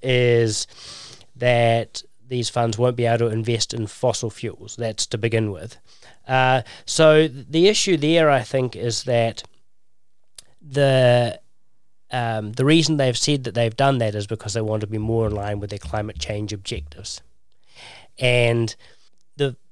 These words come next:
purpose of KiwiSaver is nothing to do with climate change. Uh, the purpose of KiwiSaver is actually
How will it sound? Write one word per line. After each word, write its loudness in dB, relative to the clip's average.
purpose 2
of -6
KiwiSaver -2
is -6
nothing -4
to -10
do -2
with -4
climate -8
change. -14
Uh, -8
the -4
purpose 4
of -6
KiwiSaver -4
is -6
actually -8